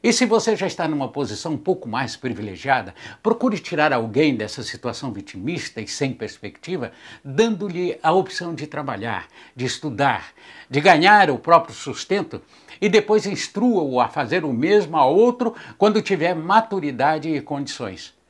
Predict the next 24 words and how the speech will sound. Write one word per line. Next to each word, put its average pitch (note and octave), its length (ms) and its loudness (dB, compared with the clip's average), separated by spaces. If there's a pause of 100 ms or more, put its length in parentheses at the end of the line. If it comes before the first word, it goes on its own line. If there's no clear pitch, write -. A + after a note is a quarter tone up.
(140)
Ajude F3 580 2
quem F3 180 -6
quer D#3+ 200 -8
ser D#3 280 -8
ajudado. G#2 460 -12 (440)
Uma E3 140 2
única C4 300 6
pessoa E3 560 -2
que - 100 -14
você B2+ 240 -6
conseguir D#3+ 600 -8
direcionar F3+ 720 0
nesse A#2+ 260 -4
sentido E3+ 580 -4 (440)
já C#3+ 240 4
é D#3 140 0
uma D3 240 -4
pessoa C#3 500 -2
a - 20 2
menos G3 640 0 (220)
dependendo D3+ 840 0
de C#3 120 -10
migalhas C3+ 640 2
governamentais. G#2+ 1000 -6